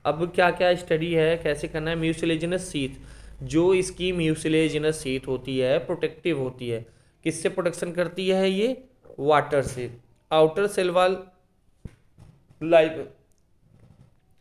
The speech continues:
lipopolysaccharide का होता है, inner cell wall जो होता है इसका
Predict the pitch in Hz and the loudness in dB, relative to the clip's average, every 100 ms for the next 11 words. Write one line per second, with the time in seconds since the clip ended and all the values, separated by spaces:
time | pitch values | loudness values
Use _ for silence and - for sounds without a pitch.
0 | 139 143 151 170 170 170 170 175 165 165 | -2 4 4 4 4 2 2 -2 2 0
1 | 165 170 190 - 160 180 196 180 175 175 | 0 -2 -2 -4 -4 -2 0 2 2 2
2 | 175 175 175 175 - 190 | 0 0 0 -2 -2 -4